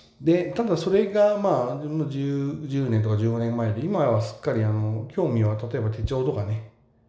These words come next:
文房具とか、まあ、そういうものにちょっと移りつつあって、うん、で、まあ、一時期秋葉原行ってた時期もあったけども、ちょっと秋葉原通いもここ、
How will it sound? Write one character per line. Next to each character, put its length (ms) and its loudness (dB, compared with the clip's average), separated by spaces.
文 160 -6
房 140 4
具 140 -2
と 100 -2
か、 400 -4
ま 120 -6
あ、 40 -4
そ 140 0
う 60 4
い 40 2
う 40 2
も 120 2
の 100 2
に 200 0
ち 80 -6
ょ 20 -8
っ 40 -10
と 80 -6
移 220 -4
り 240 -4
つ 100 -12
つ 120 -4
あ 60 0
っ 160 -8
て、 420 -4
う 60 -8
ん、 420 0
で、 320 2
ま 220 2
あ、 120 -2
一 280 -6
時 100 -4
期 80 -2
秋 240 -4
葉 160 -2
原 300 2
行 160 -2
っ 60 -4
て 160 -10
た 120 -4
時 120 2
期 100 -4
も 100 -4
あ 40 -2
っ 40 -4
た 80 -6
け 80 -2
ど 80 -2
も、 160 0
ち 120 -2
ょ 20 0
っ 20 -8
と 80 0
秋 220 0
葉 80 0
原 200 4
通 140 4
い 160 4
も 160 2
こ 140 -4
こ、 440 -6